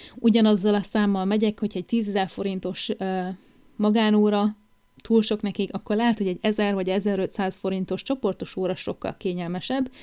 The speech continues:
Viszont az egyik negatívuma a csoportos órának, amit elfelejtettem a pozitívként adni a pro-, a privátnál, hogy nem flexibilis, tehát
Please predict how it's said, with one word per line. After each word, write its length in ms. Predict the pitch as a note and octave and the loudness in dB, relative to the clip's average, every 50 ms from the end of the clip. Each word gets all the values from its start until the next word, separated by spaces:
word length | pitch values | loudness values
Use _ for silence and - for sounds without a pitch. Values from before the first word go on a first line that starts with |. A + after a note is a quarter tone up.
| - - - - - - - - - - - | -20 -20 -20 -20 -20 -20 -20 -20 -20 -10 -2
Viszont 360 | - C4 C4 - A#3+ G#3+ G#3 | 2 2 2 2 2 2 2
az 160 | G#3+ G3+ G#3 | 2 0 0
egyik 440 | - B3 B3+ A3 G#3+ A3 G3+ - - | 2 2 4 4 4 2 0 -2 -2
negatívuma 920 | - G#3 G#3 G#3 G#3 G#3 G3+ - - G#3 G3+ G3+ G3+ G3+ F#3+ G3 G3 G#3 A#3+ C#4 D#4 | -2 0 0 2 0 -2 -2 -2 -2 -2 0 0 0 0 0 0 0 2 2 2 0
a 560 | D#4 C#4+ - - G3+ G3 F#3+ F#3+ F#3 F#3+ F#3 G3 - - _ - | 0 -4 -6 -4 -2 -2 0 0 0 0 -2 -4 -6 -12 _ -10
csoportos 520 | - - G#3+ G#3+ G#3 G3 - G#3+ G#3 - | -4 -4 -4 -2 -2 -2 -2 -4 -4 -4
órának, 340 | G#3 G3+ G#3 G#3+ G#3+ A3+ G#3+ | -2 -2 0 0 0 0 0
amit 200 | G3 F#3+ G3+ - | -2 -4 -6 -4
elfelejtettem 680 | - G3 G3+ - - G3 F#3 G3 - G3 - - G3 G3 | -4 -4 -4 -4 -4 -4 -4 -4 -4 -6 -8 -6 -6 -6
a 40 | F3+ | -4
pozitívként 680 | - - G#3 - G3 - - G3+ F3 - - G3 G3 F#3+ | 0 0 0 0 -2 -4 -4 -4 -4 -4 -4 -4 -4 -2
adni 260 | G#3+ F#3 F3 G3 F#3 E3+ | -2 -4 -2 -2 -2 -4
a 60 | G3+ | -4
pro-, 240 | - - A3+ - - | -2 -2 -2 -2 -2
a 160 | - G3 F#3 | -2 -4 -4
privátnál, 760 | F#3+ - G#3+ G#3 G3+ G3+ G3 F3 - - G3+ G3 G#3 A#3 B3+ B3+ - - - - - - _ | 0 2 2 2 2 0 -2 -4 -4 -4 -2 0 2 2 2 2 0 -8 -20 -20 -20 -10 _
hogy 200 | - G3+ G3+ F#3+ | 0 2 4 6
nem 240 | G#3+ A3 G#3+ G#3 | 6 6 6 4
flexibilis, 880 | G#3 - - - - - - - - G3 F#3 G3 G3+ G3+ F#3+ E3+ - - | 2 0 -2 -6 -4 -6 -8 -8 -6 -4 -2 -2 0 -2 -2 -4 -6 -6
tehát 460 | - - G#3 F3 F#3+ F#3+ F#3 F#3 - | -4 -4 -4 -2 -2 -4 -4 -4 -8